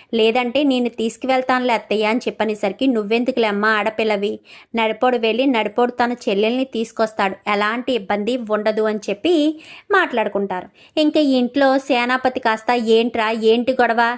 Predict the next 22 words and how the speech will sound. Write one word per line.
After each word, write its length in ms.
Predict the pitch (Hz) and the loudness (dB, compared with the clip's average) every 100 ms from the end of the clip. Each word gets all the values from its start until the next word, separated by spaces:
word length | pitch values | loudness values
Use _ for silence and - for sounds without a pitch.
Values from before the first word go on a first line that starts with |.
| - _ _ 294 | -10 _ _ 0
ఇప్పటి 360 | 262 - 269 | 0 0 2
వరకు 360 | 262 240 - 294 269 247 254 | 2 2 2 4 6 4 2
మామూలుగా 640 | 240 226 226 254 269 269 | 2 2 4 4 4 2
గొడవ 300 | 262 247 240 | 4 2 2
జరుగుతుంటే 560 | 240 233 240 240 240 285 | 2 0 0 -2 0 0
ఇప్పుడు 240 | 294 277 262 | 2 0 2
ఆడపిల్ల 480 | 208 220 254 277 269 | 2 2 0 2 2
గురించి 400 | 247 269 269 269 | 4 2 2 2
గొడవ 280 | 247 240 247 | 2 2 0
ఏంటి? 300 | 247 247 247 247 - - - | 0 -2 -2 -6 -14 -20 0
ఓహో, 360 | 285 302 302 370 262 | 2 4 4 4 4
మొన్న 320 | 214 240 247 | 2 2 2
మీ 200 | 247 240 233 | 2 2 2
అత్త 260 | 220 - 294 | 0 0 2
వాడు 300 | 285 277 254 214 | 4 2 2 2
ఏదైనా 320 | 214 247 269 285 285 | 4 4 2 2 2
చేస్తాడు, 420 | 269 269 254 247 254 - - - | 0 2 0 2 0 -6 -16 0
నీ 80 | 269 254 | 2 2
ఇంటికి 320 | 254 302 302 | 0 0 0
వారసుడు 540 | 240 233 247 262 269 | 2 2 2 0 2
అంటూ 360 | 269 254 240 277 | 4 2 0 -2
చెప్తేంటే 600 | 277 247 - 285 294 | 0 -4 -2 -2 0